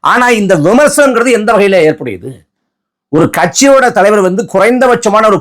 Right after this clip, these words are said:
பொறுப்புணர்ச்சி இல்லாம இந்த நிகழ்வுக்கு போய் அந்த பரிசு பெறக்கூடிய மக்கள்லாம் யாரு? எல்லாருமே மிகவும் பின்தங்கியவங்க, நடுத்தர வர்க்கம்,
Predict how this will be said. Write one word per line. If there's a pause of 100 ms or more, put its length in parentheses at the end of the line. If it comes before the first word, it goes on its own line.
(100)
பொறுப்புணர்ச்சி
இல்லாம (760)
இந்த (320)
நிகழ்வுக்கு (100)
போய் (100)
அந்த (180)
பரிசு
பெறக்கூடிய (340)
மக்கள்லாம்
யாரு? (680)
எல்லாருமே (100)
மிகவும்
பின்தங்கியவங்க, (220)
நடுத்தர
வர்க்கம்,